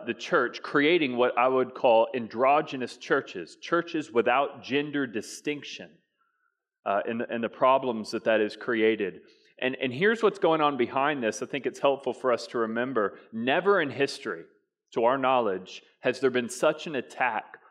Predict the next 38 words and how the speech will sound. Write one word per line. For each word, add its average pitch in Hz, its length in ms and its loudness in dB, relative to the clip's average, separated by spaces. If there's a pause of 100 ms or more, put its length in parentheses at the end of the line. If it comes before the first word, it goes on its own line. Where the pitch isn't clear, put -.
on 127 140 -2
the 127 100 -2
image 151 440 -2
of 110 200 -6
God 107 480 6
as 123 180 2
it 147 40 -2
relates 131 540 2
to 117 380 0 (320)
the 110 60 2
maleness 151 720 -2
and 113 200 -4
femaleness 110 880 -2
of 135 200 4
his 131 420 -4
image 147 340 -2
bearers. - 580 -4 (440)
Never. 123 400 -2 (840)
Uh, 104 240 0
this 160 240 2
is 160 300 2
the 131 260 -2
attack 135 420 0
of 117 100 -2
our 117 100 4
day 123 400 4
against 120 540 -6
the 120 40 -4
doctrine 120 540 0
of 104 160 -8
God. 123 460 4 (480)
Uh, 101 380 2 (240)
people 160 360 2
hate 151 720 -2
the 131 140 0
image 131 440 -2
of 101 160 -4
God. 95 640 0